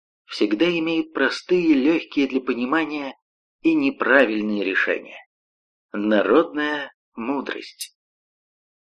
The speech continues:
На дорогу мы выбрались без особых трудностей, если не считать того, что все встречные коряги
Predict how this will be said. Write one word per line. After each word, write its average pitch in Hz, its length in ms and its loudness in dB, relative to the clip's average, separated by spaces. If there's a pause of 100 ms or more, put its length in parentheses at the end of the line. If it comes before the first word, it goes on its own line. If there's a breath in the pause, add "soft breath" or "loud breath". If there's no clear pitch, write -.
(140)
На 107 240 6
дорогу 175 480 6
мы 180 160 8
выбрались 180 540 4
без 147 280 4
особых 131 440 0
трудностей, 95 920 4 (240)
если 190 340 6
не 151 160 4
считать - 420 0
того, 151 460 2
что - 260 0
все 151 280 6
встречные 101 680 4
коряги 139 800 0